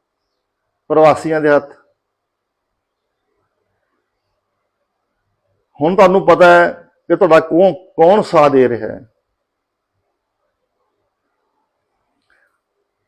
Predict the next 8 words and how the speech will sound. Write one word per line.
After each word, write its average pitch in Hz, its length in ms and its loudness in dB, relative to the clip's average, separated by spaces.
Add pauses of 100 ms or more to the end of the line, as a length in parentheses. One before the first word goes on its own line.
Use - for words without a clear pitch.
(260)
ਰੂਹਾਨੀਅਤ 131 640 0
ਜਿਹੜੀ 175 440 2
ਹੈ, 156 560 4 (680)
ਉਹ 185 120 6
ਇਸ 196 100 0
ਤੋਂ 208 200 0
ਪਰੇ 165 380 2
ਹੈ। 123 600 -2